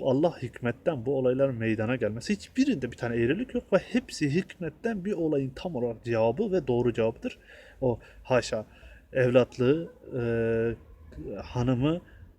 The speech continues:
kendisi boşuyor. Resul doğrudan kitabında açık bir şekilde boy-, hanımını yanında tut, Allah'tan kork diyor. Hayır, boşuyor. Ve Allah da bu olayı meydana getiriyor ki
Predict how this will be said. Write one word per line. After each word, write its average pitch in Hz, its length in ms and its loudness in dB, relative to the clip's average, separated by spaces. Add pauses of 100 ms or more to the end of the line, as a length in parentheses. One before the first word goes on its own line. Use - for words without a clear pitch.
(420)
kendisi 117 560 -2
boşuyor. 156 500 0 (180)
Resul 127 500 2 (200)
doğrudan 123 500 2
kitabında 110 420 -2
açık - 320 -6
bir 117 60 -10
şekilde 117 500 0 (240)
boy-, 117 420 0
hanımını 117 520 -2
yanında 117 480 -4
tut, - 160 -8 (260)
Allah'tan 123 460 0
kork - 260 -2
diyor. 165 260 0 (320)
Hayır, 135 300 6 (100)
boşuyor. 143 460 4 (440)
Ve 175 120 6
Allah 139 360 6 (120)
da 247 180 4 (800)
bu 143 320 6 (360)
olayı 160 400 8
meydana 131 500 6
getiriyor 156 500 4
ki 196 320 0